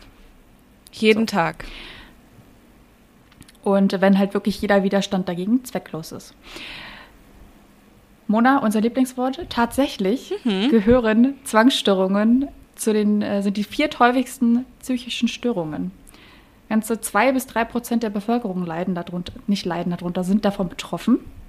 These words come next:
Speaker 2: sagt man, genau. Und, ähm, ja, aber ich glaub, die Dunkelziffer wird noch, äh, bekanntlich sehr viel höher sein, weil die Leute das natürlich nicht gerne offen zugeben.
Speaker 1: Ja,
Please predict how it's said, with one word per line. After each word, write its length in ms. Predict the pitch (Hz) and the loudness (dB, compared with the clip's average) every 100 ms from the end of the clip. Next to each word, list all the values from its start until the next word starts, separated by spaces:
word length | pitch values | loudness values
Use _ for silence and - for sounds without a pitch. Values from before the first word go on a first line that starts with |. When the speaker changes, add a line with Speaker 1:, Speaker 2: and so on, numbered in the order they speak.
| - | -20
Speaker 2:
sagt 240 | - - 254 | -18 -6 0
man, 120 | 302 - - | 0 -2 -8
genau. 380 | 180 165 277 - - - - - - - - - | -2 2 0 0 -16 -12 -10 -10 -12 -16 -20 2
Und, 480 | 226 240 233 233 - | 4 6 4 2 0
ähm, 340 | 220 220 220 - - - | 0 2 0 -2 -14 -2
ja, 160 | 196 - | 0 2
aber 140 | 185 196 | 2 0
ich 140 | - | -2
glaub, 140 | 220 | -4
die 80 | - | -4
Dunkelziffer 580 | 220 220 240 - 220 208 | -4 0 -2 -2 -2 -2
wird 160 | 202 - | -2 -4
noch, 200 | 202 - - | -6 -8 -8
äh, 220 | 208 190 | -4 -2
bekanntlich 460 | 190 - 214 202 190 | -4 -6 -4 -4 -4
sehr 140 | 208 | -6
viel 180 | 202 185 | -4 -2
höher 200 | 196 190 | -2 -2
sein, 300 | 180 180 208 208 - | -4 -2 -4 -4 -8
weil 600 | 165 185 196 202 202 208 208 | -6 -2 0 0 -2 -4 -2
die 60 | |
Leute 260 | 202 196 196 | 0 0 -2
das 140 | 196 | -2
natürlich 320 | 202 196 196 196 | -2 -2 -4 -4
nicht 140 | - | -4
gerne 160 | 202 190 | -2 -2
offen 180 | - 196 | 0 -2
zugeben. 400 | - 185 170 170 - - - - - - - - - - - - - - - - - - - - - - | -2 -4 -2 -4 -10 -20 -20 -20 -20 -20 -20 -20 -20 -20 -20 -20 -20 -20 -20 -20 -20 -20 -20 -20 -20 -20
Speaker 1:
Ja, 460 | 156 156 175 175 175 | -14 -2 2 4 2